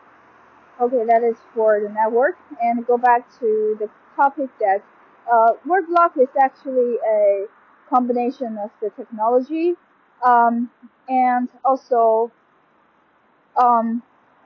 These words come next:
some kind of, um, topics like language and, uh, and, uh, language acquisition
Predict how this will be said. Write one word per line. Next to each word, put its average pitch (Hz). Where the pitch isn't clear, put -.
some 254
kind 247
of, 240
um, 208
topics 277
like 214
language 247
and, 226
uh, 208
and, 247
uh, 220
language 247
acquisition 233